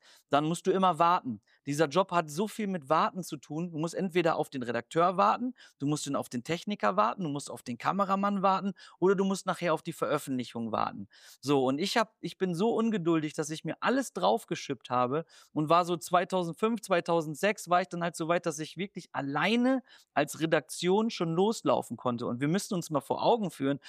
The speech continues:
was das bedeutet. Zweitausendsechs, das war vier Jahre vor Facebook.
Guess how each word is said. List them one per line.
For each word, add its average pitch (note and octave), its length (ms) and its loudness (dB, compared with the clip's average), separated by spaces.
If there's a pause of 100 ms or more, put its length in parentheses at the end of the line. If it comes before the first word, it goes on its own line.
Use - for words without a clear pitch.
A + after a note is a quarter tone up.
(160)
was C3 160 0
das B2 160 -4
bedeutet. C3+ 480 0
Zweitausendsechs, A#2+ 720 -2
das - 160 -6
war A2+ 100 -10
vier G3 380 -4
Jahre D#3 400 0
vor - 540 -2
Facebook. - 600 -4